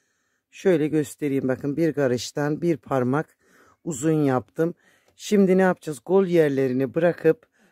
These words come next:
ön parçamızı örmeye başlayacağız. Şurada bakın. Şimdi burada birleştirme noktam var ya.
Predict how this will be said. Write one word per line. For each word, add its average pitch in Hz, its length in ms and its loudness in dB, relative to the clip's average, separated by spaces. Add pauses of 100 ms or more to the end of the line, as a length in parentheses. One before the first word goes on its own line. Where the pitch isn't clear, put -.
(240)
ön 202 260 4
parçamızı 147 840 -2 (420)
örmeye 165 560 2
başlayacağız. 110 880 -8 (2500)
Şurada 156 880 -2 (340)
bakın. 120 220 -14 (1160)
Şimdi 160 420 -2
burada 165 320 0
birleştirme 180 640 0
noktam 180 480 0
var 165 180 2
ya. 113 280 -6